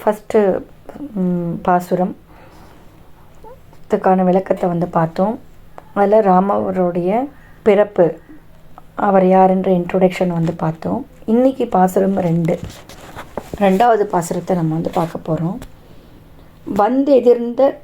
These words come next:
தாடகை தன் உரத்தை கீறி, வருகுருதி பொழுதர வன்கண்ணை ஒன்று ஏவி, மந்திரம் கொள் மறைமுனிவன் வேள்வி காத்து,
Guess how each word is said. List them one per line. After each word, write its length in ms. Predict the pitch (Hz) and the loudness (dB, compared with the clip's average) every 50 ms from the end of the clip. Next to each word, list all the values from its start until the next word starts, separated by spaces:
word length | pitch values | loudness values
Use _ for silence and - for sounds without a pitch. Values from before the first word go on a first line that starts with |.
| - | -2
தாடகை 600 | 185 170 175 196 202 208 208 208 214 208 208 202 | 0 2 2 4 4 4 4 4 4 4 4 2
தன் 240 | - - 208 240 247 | 2 0 0 0 0
உரத்தை 580 | - 202 180 185 185 185 - - 208 196 190 185 - | 0 2 4 2 2 2 2 2 2 2 2 0 -2
கீறி, 540 | - 175 165 165 165 170 196 190 170 160 160 - - - - - - - - - - - - - - | 0 2 4 4 4 4 2 2 0 0 -4 -10 -18 -20 -20 -20 -20 -20 -20 -20 -20 -20 -20 -4 0
வருகுருதி 880 | 214 202 220 262 285 285 285 - 269 240 240 247 247 233 262 294 285 - | 2 4 4 4 2 0 0 2 4 6 6 6 6 4 2 2 2 4
பொழுதர 680 | - 196 196 202 214 214 226 220 202 214 240 262 - - | 4 4 6 6 4 4 6 4 6 6 4 4 2 2
வன்கண்ணை 1600 | 202 185 180 190 202 196 - - 202 190 190 185 185 180 - - - - - - - - - - - - - 196 190 185 185 185 - | 2 2 2 2 0 0 0 0 2 2 2 2 2 0 0 -4 -10 -20 -20 -20 -20 -20 -20 -20 -16 -8 -2 0 2 2 2 0 0
ஒன்று 520 | - 190 196 202 202 196 190 190 170 165 | 2 2 2 4 4 4 4 4 4 4
ஏவி, 540 | 175 170 165 160 170 208 226 196 - - - - - - - - - - - - - - - - | 4 4 4 4 4 4 2 2 0 -2 -6 -14 -20 -20 -20 -20 -20 -20 -20 -20 -20 -18 -8 -2
மந்திரம் 720 | 208 196 196 214 240 254 254 294 285 277 269 254 254 247 | 2 2 4 4 4 4 6 6 6 6 6 4 2 2
கொள் 260 | - 233 240 269 285 | 2 2 2 2 2
மறைமுனிவன் 920 | 269 240 208 185 196 214 233 226 220 226 220 220 220 214 226 240 254 254 226 | 2 2 4 4 6 4 4 2 2 2 2 4 4 4 4 4 4 4 4
வேள்வி 480 | 185 180 180 190 202 208 202 202 202 | 4 4 4 4 4 2 2 0 2
காத்து, 680 | 196 - 185 175 180 180 180 - - 233 208 180 170 - | 2 2 2 2 2 -2 -2 0 2 2 2 2 0 -8